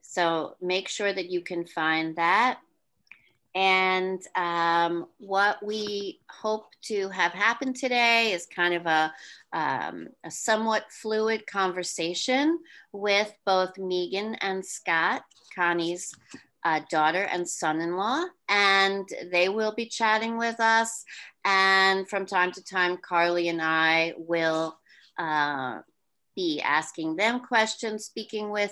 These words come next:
them. We also invite, uh, you, if you would like to, um, you, if you have a question, you can use the raise hand feature.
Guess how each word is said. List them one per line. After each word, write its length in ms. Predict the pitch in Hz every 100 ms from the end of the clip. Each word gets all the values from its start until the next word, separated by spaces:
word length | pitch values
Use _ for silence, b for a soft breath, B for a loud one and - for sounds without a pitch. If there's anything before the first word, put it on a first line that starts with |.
| -
them. 500 | 202 190 190 202 214 - B B B
We 180 | 226 220
also 720 | 202 196 196 - 208 196 196 -
invite, 840 | 208 196 175 180 175 180 202 226 - - -
uh, 340 | 180 170 170 -
you, 520 | 170 196 277 202 214 240
if 140 | 202 202
you 160 | 208 202
would 220 | 202 190
like 500 | 185 180 202 233 - - b b _ -
to, 560 | 247 214 190 185 180 - -
um, 520 | 180 165 156 156 156
you, 460 | - 180 220 233 226
if 160 | 214 202
you 100 | 180
have 200 | 185 269
a 60 | 339
question, 580 | - 165 - 180 220 - B B
you 120 | 214
can 260 | 208 220 196
use 320 | 214 240 226
the 140 | 202
raise 520 | 170 170 170 214 247 -
hand 540 | 202 185 185 185 185
feature. 720 | - - 180 185 202 247